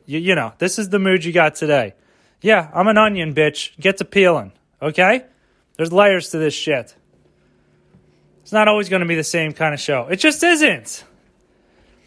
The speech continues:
Some episodes are gonna be an hour. Some episodes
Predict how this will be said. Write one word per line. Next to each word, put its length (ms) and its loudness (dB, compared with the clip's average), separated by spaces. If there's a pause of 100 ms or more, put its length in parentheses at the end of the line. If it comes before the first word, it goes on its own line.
(400)
Some 300 2
episodes 500 0
are 60 -4
gonna 220 2
be 160 2
an 80 4
hour. 520 2 (1160)
Some 260 -6
episodes 840 0